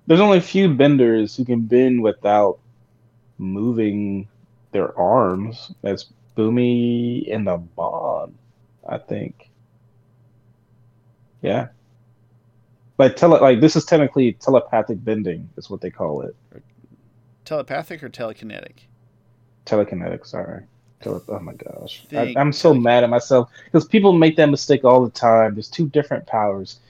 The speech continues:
Speaker 1: I hate when people are like, "Oh, Professor X has telekinesis." Like, no, he doesn't. He has telepathy. Two completely different things.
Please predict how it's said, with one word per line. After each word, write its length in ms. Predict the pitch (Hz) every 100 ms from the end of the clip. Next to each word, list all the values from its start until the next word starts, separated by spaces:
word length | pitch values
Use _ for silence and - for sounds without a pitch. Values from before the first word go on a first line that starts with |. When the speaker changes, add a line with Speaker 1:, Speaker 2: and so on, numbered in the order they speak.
| _
Speaker 1:
I 80 | 160
hate 160 | 208 196
when 100 | 151
people 180 | 147 120
are 60 |
like, 120 | 101 120
"Oh, 100 | 127
Professor 480 | 110 139 127 101 123
X 200 | 120 -
has 560 | 101 104 98 90 - _ _
telekinesis." 640 | - 120 110 113 - -
Like, 140 | - 113
no, 140 | 156
he 160 | 143 123 _
doesn't. 440 | 220 160 151 147 - _ _ _
He 100 | 113
has 140 | 110 -
telepathy. 760 | - 139 196 202 170 98 90 - _ _ _ _ -
Two 140 | 151
completely 680 | 165 156 - 120 - 131 135 -
different 440 | 117 113 143 139 - _ _ _ _
things. 640 | 196 196 120 - - -